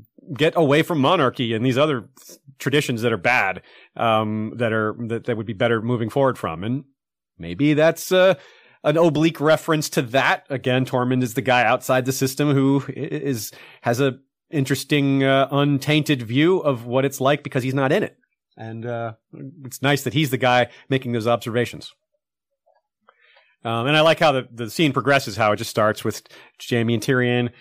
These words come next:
You get Davos comes in, you get Brienne and Pod, and, uh,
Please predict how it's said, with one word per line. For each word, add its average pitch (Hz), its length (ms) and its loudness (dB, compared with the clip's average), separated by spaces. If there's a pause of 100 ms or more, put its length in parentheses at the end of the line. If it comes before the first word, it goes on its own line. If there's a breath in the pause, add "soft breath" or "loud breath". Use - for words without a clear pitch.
(280 soft breath)
You 107 80 -6
get 101 260 -2 (180 loud breath)
Davos 127 400 4
comes 120 320 0
in, 123 180 2
you 120 60 0
get 110 120 -2
Brienne 117 340 0
and 110 100 -2
Pod, 120 520 2 (420 soft breath)
and, 104 420 -8
uh, 98 340 -2